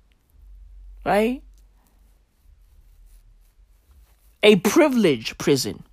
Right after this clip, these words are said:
That's what he's in. He's stuck in that. And people like that are very dangerous because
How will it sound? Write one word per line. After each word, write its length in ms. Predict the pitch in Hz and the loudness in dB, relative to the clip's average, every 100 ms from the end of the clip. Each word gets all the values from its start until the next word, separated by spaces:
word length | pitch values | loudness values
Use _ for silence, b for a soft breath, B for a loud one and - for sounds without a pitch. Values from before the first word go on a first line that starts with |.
| _ _ _ _ _ _ _ _ - | _ _ _ _ _ _ _ _ 0
That's 200 | 226 233 | 0 4
what 160 | 262 233 | 2 2
he's 220 | 214 190 | 2 2
in. 240 | 269 190 | 2 2
He's 140 | 165 - | -2 -2
stuck 460 | - - 262 - | 0 2 2 2
in 140 | 180 143 | -2 -2
that. 240 | 101 - _ _ - - - - - - - - - - - - _ _ _ _ _ _ _ | -6 -10 _ _ -20 -20 -20 -20 -20 -20 -20 -20 -20 -20 -20 -20 _ _ _ _ _ _ _
And 200 | 208 208 | 2 2
people 400 | - 254 - 254 | 2 0 2 4
like 300 | 226 202 190 | 6 4 6
that 220 | 202 190 | 6 8
are 80 | 185 | 6
very 300 | 170 196 196 | 4 2 2
dangerous 460 | 165 214 214 185 165 | 2 0 2 0 -2
because 520 | 180 196 180 170 | -4 0 2 2